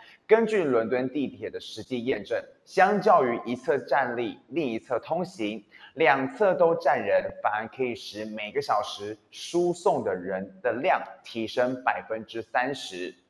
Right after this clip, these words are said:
而我们刚刚提到了，在手扶梯上行走有很大的几率会发生电梯事故，像是首尔就发现有四分之三的电梯的事故都是走动而造成的。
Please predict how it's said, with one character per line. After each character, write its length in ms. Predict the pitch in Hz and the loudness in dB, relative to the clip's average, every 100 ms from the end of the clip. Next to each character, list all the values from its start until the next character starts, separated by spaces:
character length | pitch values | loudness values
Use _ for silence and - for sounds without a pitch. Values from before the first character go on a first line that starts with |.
| _ - | _ 0
而 80 | |
我 80 | 254 | 0
们 140 | 170 143 | 0 4
刚 140 | 175 | 6
刚 120 | 196 | 6
提 220 | - 117 | 0 -2
到 160 | 123 135 | 6 6
了， 160 | 117 113 | 6 2
在 160 | 170 | 0
手 240 | - 120 104 | 0 0 0
扶 100 | - | -2
梯 160 | 127 | -6
上 200 | 127 131 | -4 -4
行 280 | - 107 117 | -4 -6 -6
走 240 | 113 98 101 | -2 -2 0
有 100 | 101 | -4
很 240 | - 101 | -6 -6
大 180 | 123 123 | -2 0
的 80 | 107 | -2
几 180 | - 120 | -4 -4
率 160 | 120 101 - | -4 -6 -4
会 200 | 120 101 - | -4 -4 -8
发 220 | 104 110 | -6 -6
生 260 | - 107 104 _ | -6 -8 -8 _
电 200 | 143 87 | -6 -6
梯 240 | - 110 110 | -12 -10 -10
事 320 | - 127 95 | -10 -10 -8
故， 240 | 135 123 - - - - | -4 -4 -6 -20 -20 -4
像 180 | 214 | 0
是 120 | 202 196 | 0 -2
首 340 | - 127 156 | 0 2 2
尔 140 | 127 | 0
就 240 | - 135 120 - | 0 0 0 -2
发 220 | 131 131 | -2 -2
现 340 | 135 139 98 101 | -2 -4 -6 -8
有 160 | 104 90 | -10 -10
四 240 | - - | -10 -6
分 300 | 165 143 143 | -2 -2 -2
之 160 | 135 139 | -4 -8
三 340 | - 139 135 | -6 -4 -2
的 240 | 127 123 - | 0 0 0
电 180 | 170 139 | -4 -4
梯 180 | 135 131 | -6 -6
的 300 | 120 92 - | -2 -2 -4
事 280 | - 165 139 | -8 -6 -4
故 260 | 156 101 - | -2 -4 0
都 160 | 117 120 | 0 0
是 180 | 131 107 _ | -6 -8 _
走 220 | 107 95 | -4 0
动 180 | 135 123 104 | -2 0 -4
而 120 | 98 | -2
造 280 | - 110 - | 0 0 -4
成 240 | - 87 | -14 -18
的。 80 | 90 | -2